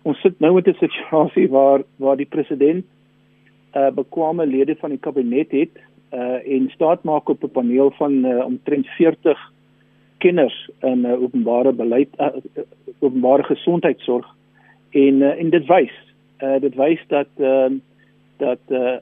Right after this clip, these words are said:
ingeligte besluite geneem word, ten spyte van die feit dat dit baie moeilik is, want, eh, ons weet nog nie genoeg van die virus nie en sy impak nie en hoe, en daar's nog nie oplossings nie. Daar's nie medisyne nie en, eh,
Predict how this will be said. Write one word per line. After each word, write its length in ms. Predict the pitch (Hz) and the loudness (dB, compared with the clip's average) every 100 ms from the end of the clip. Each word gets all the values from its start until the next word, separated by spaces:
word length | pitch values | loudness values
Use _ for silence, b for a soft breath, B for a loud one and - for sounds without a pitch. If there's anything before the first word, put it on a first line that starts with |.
| - | -6
ingeligte 540 | 175 - 175 170 160 | -8 -4 -4 -4 -6
besluite 480 | 139 - 151 143 151 | -8 -4 -2 -2 -4
geneem 380 | - 135 135 135 | -6 -4 -2 0
word, 240 | 127 160 b b _ | 0 -2 b b _
ten 200 | - 156 | -4 -4
spyte 360 | 143 170 180 202 | 0 0 2 0
van 140 | - | -2
die 100 | 185 | -4
feit 260 | 151 139 131 - - | -2 0 0 -4 -4
dat 140 | 139 | -2
dit 160 | 131 123 | -2 0
baie 180 | 135 | 0
moeilik 400 | 180 143 151 143 | 0 0 2 0
is, 200 | - 170 - - - | 0 -4 -6 -20 -20
want, 460 | 123 131 131 127 - | -6 -4 -4 -6 -10
eh, 340 | 135 123 127 127 | -8 -6 -6 -6
ons 220 | 135 127 - 127 | -6 -6 -12 -2
weet 200 | 139 151 | 0 0
nog 160 | 165 - | -2 -2
nie 120 | 180 | -2
genoeg 420 | 180 190 156 - b b b b _ | 2 2 0 -4 b b b b _
van 260 | - 131 | -6 -2
die 120 | 127 120 | 0 0
virus 360 | 127 127 113 - | 2 2 0 -6
nie 160 | 185 - b b b _ | -10 -12 b b b _
en 200 | 151 131 | -2 0
sy 100 | 135 | 0
impak 460 | 165 180 180 165 - | 0 0 0 -2 -2
nie 340 | 156 156 147 | -2 0 0
en 140 | 143 | 2
hoe, 260 | 131 151 170 - | 2 2 0 -2
en 220 | 151 160 | -2 2
daar's 220 | 131 135 | 2 2
nog 180 | 160 - | -2 -2
nie 100 | 165 | 0
oplossings 560 | 185 190 170 143 117 | 2 0 0 -4 -6
nie. 220 | - 104 - | -10 -16 -12
Daar's 320 | - 127 127 - | -4 -2 -2 -4
nie 180 | 151 | -4
medisyne 540 | 143 135 131 156 156 160 | 0 0 0 0 0 0
nie 280 | 170 180 - | -2 -4 -6
en, 280 | 131 127 127 | -6 -2 -2
eh, 280 | 127 135 | -2 -4